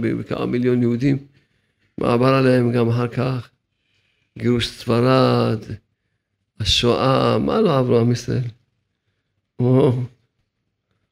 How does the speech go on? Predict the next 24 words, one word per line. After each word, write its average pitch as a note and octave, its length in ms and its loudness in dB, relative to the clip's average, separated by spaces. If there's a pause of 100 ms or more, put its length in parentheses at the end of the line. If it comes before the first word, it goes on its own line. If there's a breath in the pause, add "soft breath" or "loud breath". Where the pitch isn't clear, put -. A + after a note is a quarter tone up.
(200)
עברו C3 400 2
הרבה C3 220 2
צרות. C3 380 -2
זאת - 80 -8
אומרת, A#2 280 -2
כל E3 180 2
הצרות D#3+ 400 0
האלה E3+ 340 2 (680)
הם B2 180 0
הקדמה B2+ 480 2
לביאת B2+ 460 -2
המשיח, A2 480 -6 (100)
כך A2+ 60 -12
הוא A2+ 100 -12
כותב. B2 280 -12 (1200)
עכשיו D3 300 0
ברוך C#3+ 160 2
השם C3+ 140 -2
אנחנו C3+ 120 0
נמצאים C#3 260 0
בזמן C#3 300 2
שמקבלים C3 440 -4
רק C3+ 160 -2
ישועות. A2 540 -8